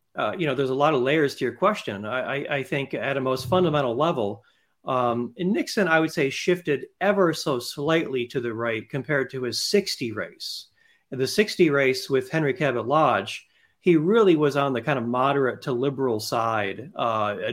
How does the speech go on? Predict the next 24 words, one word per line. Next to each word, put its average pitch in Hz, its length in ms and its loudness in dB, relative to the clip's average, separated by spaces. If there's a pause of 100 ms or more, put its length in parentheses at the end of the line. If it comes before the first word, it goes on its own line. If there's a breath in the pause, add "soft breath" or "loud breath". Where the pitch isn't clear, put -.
(100)
a, 143 60 0
a 143 40 0
direct 160 460 2
heir 120 420 0
to 131 120 -12
Dwight 120 260 0
Eisenhower. 110 720 -4 (400)
And 139 120 -4
then, 131 80 2
of - 100 -10
course, 151 220 8
the 143 120 6
Republicans 165 640 4
shift 139 240 0
dramatically 147 540 2
to 135 100 -2
the 117 100 0
right 117 240 0
in 113 60 -2
nineteen 113 320 -4
sixty-four 123 760 0
with 135 140 -2
Barry 117 260 0
Goldwater. 123 640 2